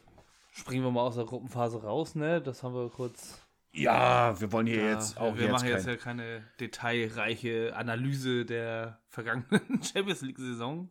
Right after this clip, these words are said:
Speaker 2: Gott, hätte man das, das ganze Jahr Notizen machen müssen, bist du denn des Wahnsinns.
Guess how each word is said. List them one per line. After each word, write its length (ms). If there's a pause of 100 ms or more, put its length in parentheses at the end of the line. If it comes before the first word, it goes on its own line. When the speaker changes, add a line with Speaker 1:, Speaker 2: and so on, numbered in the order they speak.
Speaker 2:
Gott, 160
hätte 120
man 160
das, 120
das 180
ganze 380
Jahr 320
Notizen 420
machen 220
müssen, 160
bist 160
du 60
denn 160
des 160
Wahnsinns. 580